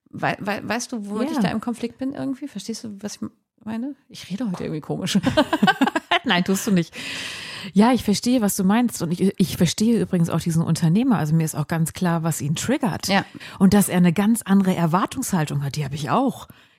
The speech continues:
Speaker 2: Natürlich, wenn ich bei mir jemanden hätte, würde ich es mir genauso wünschen. Ähm, und dennoch denke ich,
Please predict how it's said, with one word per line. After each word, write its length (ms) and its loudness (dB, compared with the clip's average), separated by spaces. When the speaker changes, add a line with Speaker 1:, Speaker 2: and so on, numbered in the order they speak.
Speaker 2:
Natürlich, 580 0
wenn 120 0
ich 80 2
bei 80 0
mir 140 4
jemanden 360 2
hätte, 260 0
würde 120 2
ich 60 -2
es 40 -10
mir 120 2
genauso 480 0
wünschen. 460 -4
Ähm, 380 2
und 160 4
dennoch 260 2
denke 300 0
ich, 360 -6